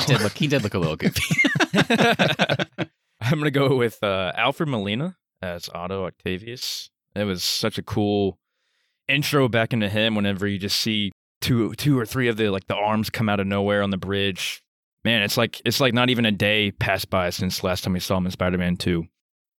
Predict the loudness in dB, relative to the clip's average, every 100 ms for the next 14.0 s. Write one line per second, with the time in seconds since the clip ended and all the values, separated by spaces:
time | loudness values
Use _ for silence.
0 | 0 2 4 4 4 4 2 2 2 4
1 | 4 2 2 2 0 2 2 2 0 0
2 | _ _ _ -4 -2 0 2 2 0 -4
3 | _ 0 0 2 2 2 0 -4 -4 -4
4 | 0 2 2 -2 -2 0 2 2 2 2
5 | 2 0 2 2 4 4 4 2 -2 0
6 | 2 2 -2 -8 _ _ -4 -2 0 0
7 | 2 2 0 0 2 2 0 -4 -4 0
8 | 0 -2 -2 0 0 0 0 -2 -2 -2
9 | -2 0 0 2 -2 -4 _ _ _ _
10 | -2 0 2 2 2 -2 -4 -8 0 0
11 | 2 0 0 -2 0 -2 0 0 2 0
12 | 0 -2 -2 -4 -4 -2 0 0 0 -2
13 | -2 -4 -12 _ -4 0 0 2 0